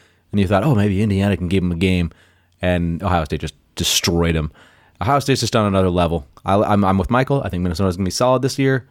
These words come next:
They'll improve, but Ohio State is just two touchdowns, stay within them. Is,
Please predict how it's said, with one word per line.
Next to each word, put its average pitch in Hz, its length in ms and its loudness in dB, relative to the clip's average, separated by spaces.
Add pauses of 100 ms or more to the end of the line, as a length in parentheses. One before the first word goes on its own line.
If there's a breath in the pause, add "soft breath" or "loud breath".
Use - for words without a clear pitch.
(120)
They'll - 140 -8
improve, 120 460 0
but 87 140 0
Ohio 95 260 2
State 90 360 -2
is 90 140 -6
just - 240 -4 (580)
two 175 120 2
touchdowns, 156 500 0
stay 151 160 2
within 123 220 2
them. 135 220 4
Is, 87 100 -4